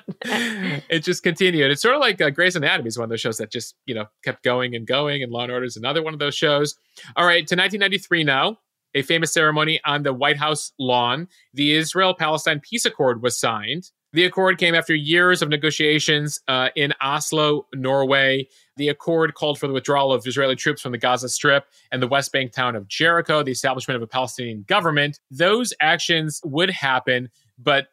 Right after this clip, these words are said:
Speaker 2: they were eventually supposed to lead to a permanent arrangement that would lead to a Palestine alongside Israel.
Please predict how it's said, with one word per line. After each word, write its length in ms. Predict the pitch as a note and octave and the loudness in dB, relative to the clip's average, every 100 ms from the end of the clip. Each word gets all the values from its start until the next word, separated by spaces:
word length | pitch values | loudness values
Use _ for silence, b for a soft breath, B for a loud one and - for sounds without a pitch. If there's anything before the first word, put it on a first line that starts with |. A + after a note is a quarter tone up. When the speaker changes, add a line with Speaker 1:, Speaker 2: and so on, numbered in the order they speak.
| - | -10
Speaker 2:
they 220 | C#3+ D3 | -2 -2
were 180 | C#3+ C#3 | 0 0
eventually 340 | C3 G3 A#3 | 2 0 0
supposed 240 | G3 F3+ - | -2 -2 -4
to 60 | |
lead 300 | - D3 D#3 | -4 -2 -2
to 100 | D3 | -2
a 80 | C3 - - | -2 -4 -2
permanent 360 | G#3+ A3+ A3 - | 0 2 2 0
arrangement 560 | D#3 D#3 F#3 D#3+ A#2+ G#2+ _ - | 0 2 2 2 -2 -4 _ -4
that 100 | B2+ | -2
would 140 | B2 | -2
lead 180 | C#3+ D3 | -2 -2
to 120 | B2+ | -2
a 40 | A#2 | -2
Palestine 600 | D3 D#3+ E3 D#3+ D3 C#3+ - | 0 0 0 0 0 -2 -4
alongside 480 | B2 A#2 A2+ A2 A2 F3 | -6 -6 -6 -6 -6 -2
Israel. 600 | G3+ F3+ F3 E3 D#3+ | -2 2 4 4 2